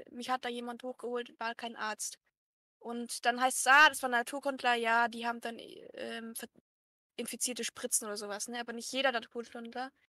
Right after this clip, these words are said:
spielt Spritzen aus. Zum Beispiel Ark spielt, ähm,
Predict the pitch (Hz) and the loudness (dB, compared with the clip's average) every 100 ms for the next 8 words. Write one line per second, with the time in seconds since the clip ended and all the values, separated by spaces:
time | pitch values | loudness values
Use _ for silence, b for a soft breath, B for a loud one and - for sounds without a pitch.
0 | _ - - _ 262 254 - - 294 311 | _ -8 -8 _ 0 2 2 0 0 2
1 | - 254 202 208 - - B - 240 - | 2 2 -2 -2 -4 -8 B -2 0 2
2 | - 233 285 - - 254 - - 226 233 | 6 8 8 4 -2 -4 -4 -2 0 0
3 | 233 233 226 | -2 -4 -6